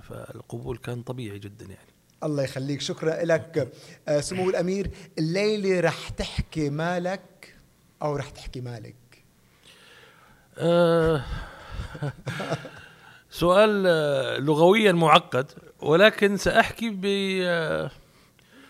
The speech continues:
Speaker 1: بصراحة ووضوح، آه، وأنا متأكد أنه من خلالك، آه، سنستطيع ربما أن نحن نخرج بشيء أتمنى أنه إن شاء الله يرضي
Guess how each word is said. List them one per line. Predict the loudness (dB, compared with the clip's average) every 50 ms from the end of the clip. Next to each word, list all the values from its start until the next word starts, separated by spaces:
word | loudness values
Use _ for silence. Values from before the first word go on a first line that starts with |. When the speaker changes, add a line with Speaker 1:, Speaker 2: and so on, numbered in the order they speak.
| -20 -20 _ _ -8
Speaker 1:
بصراحة | -6 -2 0 2 4 6 6 6 6 4 4
ووضوح، | 4 2 2 2 2 2 2 0 -2 -8 -14 -16 -16
آه، | -14 -12 -10 -10 -8 -8 -8 -8 -8 -8 -6
وأنا | -4 -2 -2 0
متأكد | 0 0 0 0 0 0 0 -2 -2 -4 -4 -2 -4
أنه | -4 -4 -2 -2 -2 -2 -2 -4 -4 -6 -8 -6
من | -6 -6 -4
خلالك، | -2 -2 2 4 4 4 2 0 -4 -6 -10 -18 -20 _ _ _ _ _ _ _ _ _ _ _ _ _ _ _ _ _ _ _ -16
آه، | -12 -10 -10 -8 -8 -8 -6 -6 -6 -8 -8 -10 -10 -12 -12 -14 -16 -18 -20 -20 -20 -20 -20
سنستطيع | -12 -8 -6 -6 -4 -4 -4 -4 -6 -4 -4 -6 -6 -4 -4
ربما | -6 -6 -6 -8 -8 -6 -8 -8
أن | -8 -10
نحن | -10 -10 -10 -8
نخرج | -8 -8 -8 -8 -8 -10 -10 -10
بشيء | -10 -12 -10 -8 -8 -8 -8 -8 -10 -14 _ _ _ _ _ _ _ _ -16
أتمنى | -10 -6 -4 -2 -2 -2 -2 -4 -6
أنه | -6 -8
إن | -8
شاء | -8 -8 -8
الله | -6 -6 -4 -4
يرضي | -4 -6 -6 -8 -10 -12 -12 -12 -14